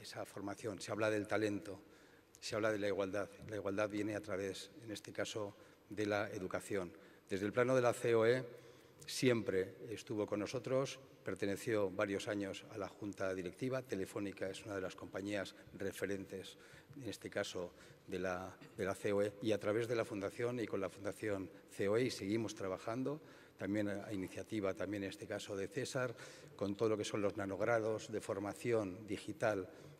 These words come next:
para un montón de sectores, como también en todo el trabajo que se está realizando en estos momentos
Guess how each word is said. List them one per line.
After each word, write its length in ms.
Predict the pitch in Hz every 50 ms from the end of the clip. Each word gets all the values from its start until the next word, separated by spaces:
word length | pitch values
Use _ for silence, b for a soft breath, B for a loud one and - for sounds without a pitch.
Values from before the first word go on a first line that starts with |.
| - - -
para 320 | - 101 98 101 104 - - - - 165
un 120 | 156 135
montón 460 | 120 117 110 104 - 131 120 113 110 98
de 140 | 104 101
sectores, 760 | - - - 107 - - - - 117 117 113 113 117 - - B B B B B B B B - - -
como 280 | - 123 120 120 127 123
también 480 | - 110 104 104 113 117 117 123 131 117
en 140 | - 120 107
todo 220 | - - 131 127 131
el 100 | 123 117
trabajo 400 | - 110 110 113 113 - 135 117
que 100 | - 110
se 80 | 90
está 180 | 87 - - 117
realizando 440 | 101 110 107 101 - - 113 104 101
en 80 | 104
estos 220 | 107 98 - 117 98
momentos 440 | 101 101 98 98 - 113 104 -